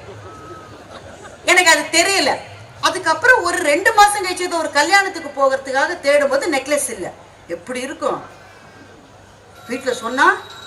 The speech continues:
"இதுக்குதான் எப்ப பாரு வெளியூர் போய்கிட்டே இருந்தா வீடு இப்படித்தான் இருக்கும்னு" கமெண்ட் வரும்.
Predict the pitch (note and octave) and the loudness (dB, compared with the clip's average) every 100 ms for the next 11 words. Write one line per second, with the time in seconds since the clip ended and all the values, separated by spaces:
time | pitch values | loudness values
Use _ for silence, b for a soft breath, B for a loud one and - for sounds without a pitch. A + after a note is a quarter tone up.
0 | - - - - - - - - - - | -20 -20 -20 -20 -20 -20 -20 -20 -20 -20
1 | - G3+ E3 A3+ A3 C4+ C#4 G#3+ - B3+ | -18 -18 -12 -10 2 4 4 0 -4 -2
2 | A#3+ A#3+ B3+ C4 D4 E4+ B3+ D4+ D4+ - | 0 6 6 6 4 2 0 0 -2 0
3 | B3+ C4+ - B3+ B3+ E4 D#4 C4+ C4+ F#4+ | 0 0 0 4 6 4 0 -4 4 4
4 | C#4+ D#4+ D4 - B3+ D4+ D4 C4 D4 D4 | 4 -4 -4 -6 -2 2 2 2 -2 2
5 | B3+ C#4 B3+ A3+ F#3+ | 2 2 -2 -4 -6